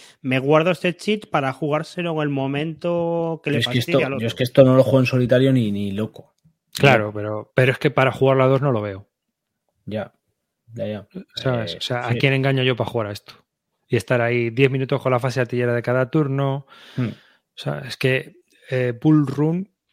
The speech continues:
Speaker 3: eh, son, la batalla
Speaker 2: ¿Ves? Y,
Speaker 3: duró
Speaker 2: y, y
Speaker 3: tres
Speaker 2: es un,
Speaker 3: horas.
Speaker 2: eso es, y es un juego largo, ¿eh?
Speaker 3: Digo, Bull Run, eh, Cedar Mountain, la batalla duró tres horas. Pero es que la partida te dura catorce.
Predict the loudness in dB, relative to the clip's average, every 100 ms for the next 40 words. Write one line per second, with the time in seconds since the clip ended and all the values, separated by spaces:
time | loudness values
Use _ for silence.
0 | _ -6 -6 -6 -8 0 4 4 4 -2
1 | -6 -10 -16 -10 -6 -4 4 6 6 4
2 | 2 4 4 4 4 4 4 2 0 -4
3 | -14 _ -6 2 2 0 -6 -6 -2 -2
4 | -2 -4 -8 -10 _ _ _ _ 0 2
5 | 4 2 0 -4 -6 -6 -6 0 2 2
6 | 0 0 -2 -4 -4 -4 -4 -2 0 0
7 | -2 -4 -6 -6 -8 -12 -16 -20 _ _
8 | _ -10 -4 -2 0 0 2 0 2 0
9 | 0 0 -2 -6 -12